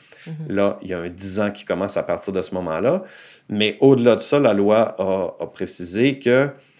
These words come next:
Speaker 2: euh, si la thérapie, elle est subie alors qu'on est toujours mineur, à ce moment-là, il n'y a pas de délai.
Speaker 1: Ok.
Speaker 2: Il y a, il y a aucun délai, alors on, on peut poursuivre, euh, au civil et, euh,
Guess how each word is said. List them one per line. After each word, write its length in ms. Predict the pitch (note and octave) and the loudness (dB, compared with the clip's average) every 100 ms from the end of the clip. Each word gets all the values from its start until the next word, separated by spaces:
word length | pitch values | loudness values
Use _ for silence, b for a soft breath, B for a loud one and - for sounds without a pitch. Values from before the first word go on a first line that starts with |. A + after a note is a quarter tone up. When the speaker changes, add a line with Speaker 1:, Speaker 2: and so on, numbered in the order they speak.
| B B - | B B -8
Speaker 2:
euh, 160 | F2 D#2 - - | -6 -6 -10 -8
si 220 | - B2+ | -4 2
la 120 | A#2 | 2
thérapie, 480 | A2 G#2+ G2+ A2+ B2+ | 4 2 2 2 2
elle 100 | G2+ | 2
est 60 | G2 | 0
subie 840 | - - - F#2+ G#2 A2+ A#2 - _ | -4 -10 -10 -6 0 0 0 -4 _
alors 340 | G2+ F#2+ G2 - | -4 -2 -2 -4
qu'on 160 | F#2+ | -6
est 160 | F#2 - | -6 -8
toujours 360 | G2+ F2+ G2 | -8 -4 -2
mineur, 840 | F#2 G2 F#2+ F#2+ A2 E3+ - - _ _ - | -2 -2 -2 0 -2 -4 -10 -18 _ _ -12
à 60 | |
ce 120 | - | -6
moment-là, 240 | G2+ G#2 A2+ | -2 2 2
il 80 | G#2 | 2
n'y 100 | G2 | -2
a 40 | |
pas 200 | - A2 | 0 -2
de 100 | F2+ | 0
délai. 220 | E2+ - - _ _ _ b b b b - | -4 -6 -14 _ _ _ b b b b -8
Speaker 1:
Ok. 120 | G3 | -6
Speaker 2:
Il 100 | C#3+ | -4
y 60 | F#2 | -4
a, 120 | D#2+ - - | -6 -10 -18
il 100 | - | -8
y 20 | G2 | -4
a 40 | |
aucun 300 | G2 - G#2 | -4 -2 -4
délai, 300 | F2+ F2+ F#2 | -2 -2 2
alors 600 | A2+ G2+ F#2 F2 F2 - - | 2 2 2 0 -2 -10 -12
on, 240 | F2+ F#2 | -10 -10
on 60 | F#2 | -10
peut 240 | - F#2+ | -6 -8
poursuivre, 880 | - F#2 - - G2 G2+ G#2+ G#2 - | -6 -6 -6 -6 -4 -2 -2 -6 -8
euh, 120 | F2+ F2+ | -8 -6
au 140 | - A2+ | -2 -2
civil 640 | - G2 F2 F#2 G#2+ A#2 - | -2 -6 -2 0 0 -2 -4
et, 400 | F#2 F#2 F#2 | -6 -6 -6
euh, 80 | - | -10